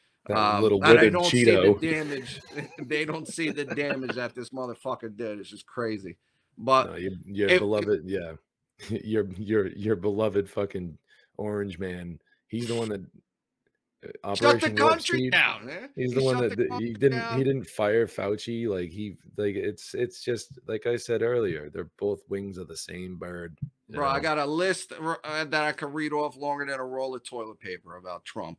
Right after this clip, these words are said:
Speaker 2: All right, how big of a fucking clown he is. All I recommend people do, we could talk about all the bullshit he did.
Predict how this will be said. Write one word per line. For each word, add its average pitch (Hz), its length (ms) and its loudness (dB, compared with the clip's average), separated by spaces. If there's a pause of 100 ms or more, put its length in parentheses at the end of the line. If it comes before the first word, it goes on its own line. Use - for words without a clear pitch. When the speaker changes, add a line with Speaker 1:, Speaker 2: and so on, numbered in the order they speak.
(300)
Speaker 2:
All 95 60 -12
right, 101 320 -8
how 113 80 -8
big 113 180 -4
of 110 80 -8
a 107 60 -6
fucking 113 460 -2
clown 110 420 -2
he 120 160 0
is. 107 200 0 (300)
All 196 200 6
I 254 80 8
recommend 226 580 0
people 202 320 -8
do, 175 180 -4
we 180 80 -2
could 180 160 -6
talk 185 260 -4
about 170 280 -4
all 165 100 -4
the 170 80 -4
bullshit 151 500 -6
he 135 120 -12
did. 127 300 -8